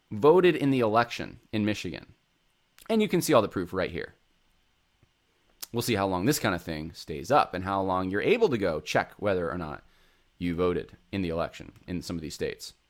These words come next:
So there's funny business going on, guys. There is no doubt about it that there is a whole lot of funny business going on. All right, moving forward, I want to talk to you briefly about the evangelical reaction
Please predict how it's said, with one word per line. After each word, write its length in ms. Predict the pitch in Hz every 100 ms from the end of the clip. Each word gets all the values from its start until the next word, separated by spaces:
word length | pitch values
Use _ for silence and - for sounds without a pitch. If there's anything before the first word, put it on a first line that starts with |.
| _ _ _ _ _ _ _ _ _ _ _ _ _ _ _ _
So 160 | - 135
there's 240 | 226 233
funny 220 | 180 139
business 340 | 101 92 92 -
going 220 | 85 78
on, 100 | 76
guys. 380 | 73 73 - -
There 200 | 113 127
is 120 | 104
no 220 | 104 117
doubt 200 | 120 104
about 280 | 92 87 85
it 80 | -
that 120 | 85
there 180 | 90 90
is 420 | 78 78 80 - _ _ _ _ _ - -
a 120 | 87
whole 200 | 90 139
lot 420 | 123 98 85 - -
of 100 | 90
funny 200 | 98 87
business 340 | 80 82 78
going 240 | - 76 71
on. 220 | - - - - - - -
All 60 | 120
right, 80 | 123
moving 240 | 240 277
forward, 320 | - 123 110
I 80 | 110
want 240 | 165 269 202
to 40 |
talk 280 | 139 117 -
to 100 | 104
you 60 |
briefly 320 | 92 101 95 95
about 260 | 87 87
the 220 | - 87 101
evangelical 800 | 107 98 95 92 92 92 87 87 - -
reaction 680 | 82 85 82 85 85 80 80